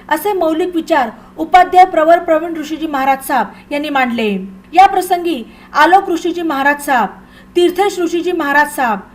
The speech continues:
डॉक्टर प्रियदर्शनाजी महाराज साहेब आदी साधू साध्वींसह आमदार संग्राम जगताप, माजी आमदार निलेश लंके, आयोजक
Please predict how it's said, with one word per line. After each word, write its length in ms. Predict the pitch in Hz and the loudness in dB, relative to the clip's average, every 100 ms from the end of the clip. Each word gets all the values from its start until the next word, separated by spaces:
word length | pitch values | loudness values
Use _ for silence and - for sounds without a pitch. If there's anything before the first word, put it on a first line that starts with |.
| - - - | -20 -10 -2
डॉक्टर 280 | 320 - 370 | -2 -2 -8
प्रियदर्शनाजी 800 | 370 339 359 339 339 330 330 | -4 -4 -2 -2 -2 -4 -4
महाराज 380 | 330 277 277 294 | -6 -4 -2 -4
साहेब 260 | - 269 208 - - - | -2 -4 -4 -8 -20 -4
आदी 220 | 285 302 | -2 0
साधू 320 | 370 349 294 359 | 0 -2 -2 0
साध्वींसह 720 | 359 262 320 311 302 294 233 - - - | -2 -2 -4 -6 -4 -4 -4 -8 -16 -6
आमदार 360 | 294 311 349 | -2 2 0
संग्राम 400 | 349 302 294 302 | 0 -4 -4 -4
जगताप, 420 | 269 - 277 240 202 - - - | -4 -4 -2 -2 -4 -12 -20 -4
माजी 300 | 294 294 359 | 0 2 2
आमदार 360 | 330 302 330 | 2 0 -4
निलेश 340 | 302 285 294 311 | -4 -4 -4 -2
लंके, 520 | 285 254 269 240 202 - - - | -6 -6 -6 -6 -8 -14 -16 0
आयोजक 360 | 294 330 381 | 2 2 0